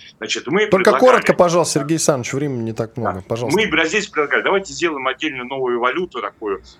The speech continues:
Speaker 1: общую для стран брикс. А китайцы говорят: «Да зачем? Если уже юань, вы все же пользуетесь юанем, давайте будете вы пользоваться юанем». Поэтому вот такие вот, э, э, споры идут. И вокруг этого и будут идти эти дискуссии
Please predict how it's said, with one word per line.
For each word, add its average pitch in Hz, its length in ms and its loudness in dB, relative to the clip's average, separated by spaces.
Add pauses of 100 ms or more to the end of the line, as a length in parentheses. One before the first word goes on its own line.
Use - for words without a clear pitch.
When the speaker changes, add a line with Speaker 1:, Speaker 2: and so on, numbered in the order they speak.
Speaker 1:
общую 110 440 0
для 107 220 2
стран 120 360 -2
брикс. - 480 -10
А 113 100 -6
китайцы 147 400 -2
говорят: 104 220 -2
«Да 123 80 -6
зачем? 175 560 -2 (260)
Если 156 240 -4
уже 160 260 -2
юань, 151 420 -2
вы 120 100 -8
все 160 180 -8
же 143 60 -8
пользуетесь - 420 -4
юанем, 110 420 -2 (240)
давайте 196 380 -2
будете 160 380 -8
вы 120 200 -4
пользоваться 127 520 -4
юанем». 110 420 -2 (300)
Поэтому 151 320 -4
вот 147 140 -4
такие 156 300 -2
вот, 147 280 -2
э, 123 220 -2 (100)
э, 110 160 -2
споры 127 460 -2
идут. 90 200 -14 (240)
И 117 120 0
вокруг 135 420 -2
этого 170 260 -2
и 120 100 -2
будут 139 440 -10
идти 117 420 -6 (220)
эти 120 300 -2
дискуссии 117 580 -2